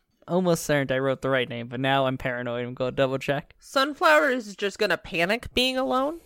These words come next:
Speaker 1: <laughs> For the six hours?
Speaker 2: For the six hour drive, she's gonna lose her fucking mind.
Speaker 1: Abbott, you're getting picked up by, um, Alita,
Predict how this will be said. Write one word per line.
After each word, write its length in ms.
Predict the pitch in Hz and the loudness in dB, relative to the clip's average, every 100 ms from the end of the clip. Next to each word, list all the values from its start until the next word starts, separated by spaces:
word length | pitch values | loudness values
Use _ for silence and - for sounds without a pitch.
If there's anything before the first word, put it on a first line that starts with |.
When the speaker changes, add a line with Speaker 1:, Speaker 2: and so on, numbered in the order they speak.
| _ | _
Speaker 1:
<laughs> 140 | _ | _
For 500 | - - - - 156 | -14 -14 -12 2 2
the 100 | 147 | 2
six 300 | - 156 - | 4 4 6
hours? 540 | 143 147 160 185 - - _ | 6 8 8 6 0 -16 _
Speaker 2:
For 160 | - 285 | -10 -8
the 80 | |
six 300 | 262 254 247 | -4 -4 2
hour 200 | 277 233 | 4 4
drive, 320 | 226 208 214 - | 4 2 2 0
she's 160 | 226 | -10
gonna 140 | - 233 | -6 -6
lose 300 | 208 202 - | -4 -6 -6
her 100 | 226 | -8
fucking 560 | - - 170 190 165 | -8 -8 -6 -8 -12
mind. 420 | 156 87 139 226 _ _ 196 | -12 -10 -10 -12 _ _ 4
Speaker 1:
Abbott, 240 | 214 151 | 6 6
you're 140 | 143 147 | 4 6
getting 220 | 165 156 | 6 6
picked 240 | 165 143 | 2 6
up 160 | 151 135 | 4 6
by, 240 | 139 139 | 6 8
um, 240 | 143 143 135 | 6 4 2
Alita, 520 | 151 170 175 127 123 | 2 2 2 2 2